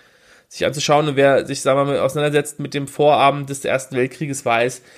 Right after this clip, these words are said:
wie wichtig auch symbolbeladen, insbesondere große Schlachtschiffe und Panzerkreuzer, was so toll waren. Da sind immer noch weitere Sachen drauf, die sind eigentlich immer schwarz-weiß-rot gewesen, manchmal mit Reichsadler in verschiedenen Außen-, Auseinandersetzungen. Deutsche Ordenskreuz, das sind diese schwarzen,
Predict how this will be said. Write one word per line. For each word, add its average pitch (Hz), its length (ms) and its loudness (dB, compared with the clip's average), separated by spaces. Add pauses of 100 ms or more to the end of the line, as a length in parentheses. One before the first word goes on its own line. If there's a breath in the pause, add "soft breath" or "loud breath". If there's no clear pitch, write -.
(280 loud breath)
wie 127 160 -6
wichtig - 560 -6
auch 127 140 0
symbolbeladen, 135 1160 2
insbesondere 131 520 -8
große 135 340 -8
Schlachtschiffe - 680 -10
und 110 120 -8
Panzerkreuzer, 127 640 -8
was 113 100 -12
so 127 60 -20
toll 120 260 -14
waren. 113 220 -14 (880 soft breath)
Da 147 160 4
sind 185 160 -2
immer 170 160 4
noch 139 120 2
weitere 180 260 4
Sachen 196 220 -2
drauf, 202 260 0
die 160 100 -10
sind 165 100 -6
eigentlich 170 240 -4
immer 185 220 0
schwarz-weiß-rot 160 720 0
gewesen, 190 380 -4
manchmal 147 340 0
mit 135 180 -2
Reichsadler 165 600 2
in 143 60 -8
verschiedenen 131 340 -10
Außen-, 123 540 -8
Auseinandersetzungen. 151 680 -2
Deutsche 160 480 0
Ordenskreuz, 185 720 0
das - 140 -2
sind 160 180 -2
diese 151 340 2
schwarzen, 175 840 -4